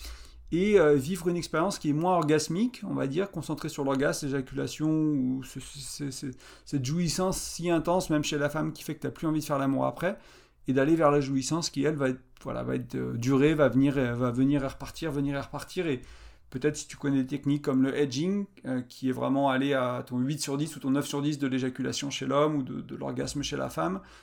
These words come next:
aussi équivalent, tu vas t'arrêter, tu vas faire retomber la vague,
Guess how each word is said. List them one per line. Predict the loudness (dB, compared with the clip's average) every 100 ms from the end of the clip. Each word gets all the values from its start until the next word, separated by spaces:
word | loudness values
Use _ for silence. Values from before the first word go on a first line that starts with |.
| -18
aussi | -10 -8 -8
équivalent, | -8 -6 0 0 0 -4 -12 _
tu | -6 -2
vas | 2
t'arrêter, | 2 0 0 -4
tu | -4
vas | -6
faire | -4 -2
retomber | -2 0 0 2
la | 0
vague, | 0 0 -4